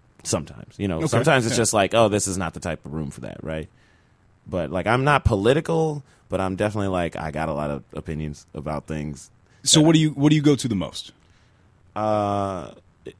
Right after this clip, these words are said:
Speaker 1: in terms of comedy?
Speaker 2: Yeah, 'cause you're not a setup punchline guy.
Speaker 1: Nah, I'm a s-, more of a storyteller.
Speaker 2: Right.
Speaker 1: I more, I definitely talk to people about stuff that has happened to me and my very loud opinions about it, right?
Speaker 2: Sure,
Speaker 1: Like,
Speaker 2: yeah.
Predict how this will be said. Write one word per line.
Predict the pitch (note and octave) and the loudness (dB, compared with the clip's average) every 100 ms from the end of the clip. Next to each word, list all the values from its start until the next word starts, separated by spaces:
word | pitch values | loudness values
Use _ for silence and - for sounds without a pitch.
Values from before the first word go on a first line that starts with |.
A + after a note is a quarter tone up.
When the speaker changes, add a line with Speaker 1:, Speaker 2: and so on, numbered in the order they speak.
| - | -6
Speaker 1:
in | A2 | -2
terms | A#2+ | 0
of | F2 - | -2 -4
comedy? | G#2+ A#2 D#3 F3 | -2 0 -2 0
Speaker 2:
Yeah, | G3+ | 2
'cause | - E3+ | 4 2
you're | C4 | 4
not | C4+ | 2
a | - | 2
setup | - D3 A2 | 2 2 2
punchline | D3 C3+ D#2+ B1+ | 0 0 -2 -8
guy. | B1 G#1 A2 F#2+ | -12 -12 -12 -6
Speaker 1:
Nah, | G2 F#2+ F2 D#2 | 0 2 0 0
I'm | - F3+ | 0 2
a | |
s-, | F#3 - | 0 0
more | D3+ D#3 | 0 2
of | |
a | B2 | 0
storyteller. | - A2+ A2 F2 D2 C2 D2+ | 0 0 0 -2 -4 -8 -4
Speaker 2:
Right. | D3 F#2+ | -2 0
Speaker 1:
I | |
more, | G#2 A2+ - | 0 0 0
I | G2+ | -2
definitely | E2 G#2 A#2+ A2+ - | -2 -4 -2 -6 -6
talk | - G2+ - | -2 -2 -2
to | - G2 F2+ | -4 -4 -4
people | - F#2+ F#2 F2 | -6 -8 -6 -4
about | E2 D2+ D#2+ D#2+ - | -4 -4 -4 -4 -8
stuff | - F2+ E2 - | -4 -2 -2 -4
that | D#2+ | -6
has | D2 D#2 | -4 -6
happened | E2 D2 D#2 D#2 | -6 -8 -8 -10
to | E2 | -6
me | E2 D2+ | -6 -6
and | C#2+ D#2 | -6 -6
my | D#2 D2 D2 - - - _ | -6 -6 -8 -10 -18 -20 _
very | E2 G#2+ G2+ G2+ | 0 2 4 2
loud | G2 F#2+ F#2 | 2 4 4
opinions | F#2 F3 G#3 C#3+ | 4 6 8 6
about | A2+ G#2+ F2 | 6 4 4
it, | |
right? | F2 G2+ | 6 8
Speaker 2:
Sure, | G#2+ | 8
Speaker 1:
Like, | G2 F#2 - | 8 4 -2
Speaker 2:
yeah. | B2+ C#2+ | -2 -4